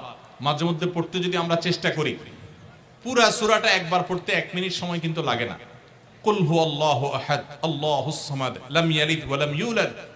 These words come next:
ওয়া লাম ইয়াকুল লাহু কুফুয়ান আহাদ। কয় সেকেন্ড সময় লাগছে? বিশ সেকেন্ড, পঁচিশ সেকেন্ড। আপনি চাইলে এক মিনিটে তিনবার কুল হুয়াল্লাহ সূরা পড়তে পারেন, তার মানে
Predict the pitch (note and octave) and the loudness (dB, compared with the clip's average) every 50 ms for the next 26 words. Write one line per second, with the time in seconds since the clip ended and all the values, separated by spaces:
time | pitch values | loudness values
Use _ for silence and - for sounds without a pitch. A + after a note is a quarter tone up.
0 | - - C#3+ D#3+ D#3+ D#3+ D3+ C#3+ C#3 C3+ D#3 F3 F3 D3+ C3 C3 - C3+ B2 A2 | -8 -4 0 2 2 2 2 0 -2 -4 -2 -4 -4 -2 -2 -4 -4 -4 -6 -6
1 | - - A#2+ - - C#3 A#2 A2 G#2+ - G2+ - - G2+ E2+ - - G#2 - - | -4 -4 -4 -4 -4 -4 -6 -6 -6 -10 -10 -10 -10 -12 -12 -12 -18 -20 -20 -20
2 | - - - - D#3 D3+ D#3 F3 E3+ F3+ E3+ - D#3 D3+ D3 C3 A#2 G2+ - - | -20 -10 -4 -2 0 0 2 0 0 0 -2 -2 -2 -2 -2 -2 -2 -4 -6 -10
3 | - - - - - - - - - - - - - - - - - - - - | -14 -16 -18 -20 -20 -20 -20 -20 -20 -20 -20 -20 -20 -20 -20 -20 -20 -20 -20 -20
4 | - - - - A2+ C3 F#3 F3 - - - D#3 D3+ D#3 D3 C#3+ B2+ E3 E3 D#3+ | -20 -20 -20 -8 -2 0 2 2 2 0 -2 -2 -2 -2 -2 -4 -2 -4 -4 -2
5 | D#3+ - - - B2+ A#2+ C#3 C#3 - - - - - - - - - - - - | -4 -6 -6 -8 -10 -10 -10 -10 -12 -14 -20 -20 -20 -20 -20 -20 -20 -20 -20 -16
6 | - - D3+ D#3+ D#3+ - G3+ F#3+ - - F#3 F#3 F#3 F3+ A3 G#3+ F#3 F3 - - | -4 2 2 4 4 2 -2 0 2 6 6 8 8 8 8 6 6 6 4 2
7 | F#3 F#3 G3 F#3+ G3 F#3+ - - G#3 G3+ G3 G3 F#3+ E3+ - - F3+ F3+ F3+ F3+ | 0 -2 -2 0 -2 -4 -4 -4 -4 -4 0 2 0 2 2 2 4 4 4 4
8 | F#3 F#3+ F3+ - F3+ F3 E3+ E3+ E3+ E3 E3 - D3+ C#3 C#3 B2+ B2 A#2 C#3 D3+ | 2 0 -2 0 0 0 0 0 -2 -4 -2 -4 -4 -2 -2 -2 -2 -2 -2 -2
9 | D#3 E3+ F3 F3+ F3+ | -2 0 0 -2 0